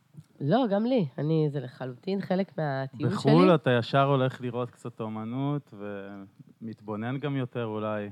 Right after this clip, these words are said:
Speaker 2: על הסביבה, על הארכיטקטורה.
Speaker 1: כן, כן. אתה מתבונן יותר, כי זה גם אחר, חדש, אתה, העיניים שלך יותר באו לראות, אתה פחות, אה, בתוך היום-יום.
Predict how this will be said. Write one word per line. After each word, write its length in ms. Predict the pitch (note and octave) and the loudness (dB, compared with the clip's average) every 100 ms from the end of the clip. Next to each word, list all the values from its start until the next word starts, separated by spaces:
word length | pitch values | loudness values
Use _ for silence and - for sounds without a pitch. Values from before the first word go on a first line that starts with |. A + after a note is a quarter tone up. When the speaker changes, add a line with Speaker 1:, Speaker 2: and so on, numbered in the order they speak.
| - _ | -12 _
Speaker 2:
על 120 | G2 G2+ | -12 -12
הסביבה, 540 | - G2+ F#2 A2+ A#2 - _ _ _ _ _ _ - | -12 -12 -6 -4 -4 -8 _ _ _ _ _ _ -12
על 120 | A2 | -8
הארכיטקטורה. 920 | G#2 F#2+ A#2 - G3 E3 B2 A2+ A2+ G#2 | -8 -8 -10 -2 0 2 2 0 -2 -2
Speaker 1:
כן, 60 | |
כן. 280 | E3+ D#3 C#3 C#3 - _ _ _ - | -2 0 0 -4 -10 _ _ _ -6
אתה 100 | D#3+ | 0
מתבונן 500 | E3 D3 E3+ A3 B3+ | 2 6 8 8 8
יותר, 300 | A#3+ D3+ C#3 - | 6 6 4 0
כי 80 | D3 | -4
זה 100 | C#3+ | 0
גם 120 | C3+ | 0
אחר, 360 | C3+ F#3+ F3 C3+ | 0 -2 -2 -2
חדש, 680 | - C#3 C#3+ D3 C#3 - - | -4 0 4 4 2 -2 -14
אתה, 160 | - C#3+ | -12 -10
העיניים 300 | C#3+ D3 D3+ | -8 -6 -6
שלך 140 | - D3 | -4 -4
יותר 260 | C#3+ D3 | 0 0
באו 280 | D3 D3+ D3+ | 4 6 6
לראות, 540 | C#3+ C3+ - D3+ C3 | 6 4 4 4 4
אתה 260 | C#3 B2+ B2+ | 0 0 0
פחות, 440 | - C3 C#3 - - | -4 -6 -6 -6 -2
אה, 320 | D3+ C3+ B2+ B2 _ _ _ _ - | 2 2 0 -6 _ _ _ _ -10
בתוך 240 | D3+ C#3+ | -6 0
היום-יום. 480 | D3 D3 D3 B2+ | 2 4 4 2